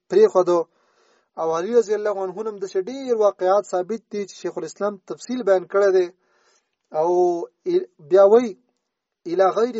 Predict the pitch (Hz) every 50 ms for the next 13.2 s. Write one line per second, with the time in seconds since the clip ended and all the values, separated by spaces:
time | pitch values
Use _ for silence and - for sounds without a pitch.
0 | 202 165 185 220 240 254 262 247 - 220 208 196 196 190 185 170 - - - 170
1 | 185 240 254 226 - 208 190 - 185 180 165 170 214 240 - - 208 190 175 -
2 | - - 185 208 240 247 - - 226 202 185 185 165 170 165 170 - 180 160 156
3 | 156 156 156 156 147 - _ _ _ _ _ _ _ _ _ - 160 160 156 214
4 | 226 220 208 196 185 180 220 254 269 240 - - 202 190 185 - 220 226 220 -
5 | - 185 170 170 170 160 160 170 208 226 - - 180 165 151 - - 156 156 185
6 | 220 247 247 247 _ _ _ _ _ _ _ _ _ - 151 147 160 208 208 -
7 | 180 165 190 202 175 180 175 165 160 151 - - 190 180 175 160 165 170 165 165
8 | 156 165 165 160 165 156 - 160 156 151 - - 165 160 156 151 - - 151 143
9 | 151 156 151 151 151 147 143 143 _ _ _ _ _ _ _ _ - 160 151 156
10 | 175 202 214 208 185 220 240 233 220 214 196 190 185 - 202 214 208 196 190 185
11 | 196 202 196 180 156 - _ _ _ _ _ _ _ _ _ _ _ _ _ _
12 | _ _ - - 160 160 165 165 165 156 139 131 175 226 240 226 202 185 - -
13 | 190 202 208